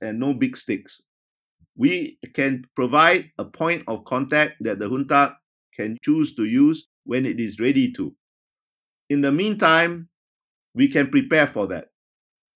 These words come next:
I think you should bear in mind that there is one important function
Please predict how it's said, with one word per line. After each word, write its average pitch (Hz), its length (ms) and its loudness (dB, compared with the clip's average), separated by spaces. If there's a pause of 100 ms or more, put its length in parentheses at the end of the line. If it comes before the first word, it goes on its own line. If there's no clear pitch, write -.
(140)
I 147 160 -2
think 226 240 0
you 160 100 6
should - 300 -2
bear 156 260 2
in 147 140 2
mind 117 360 -2
that 110 120 -4
there 117 120 -2
is 117 140 -4
one 165 400 0 (440)
important 147 840 -2 (300)
function 147 680 -2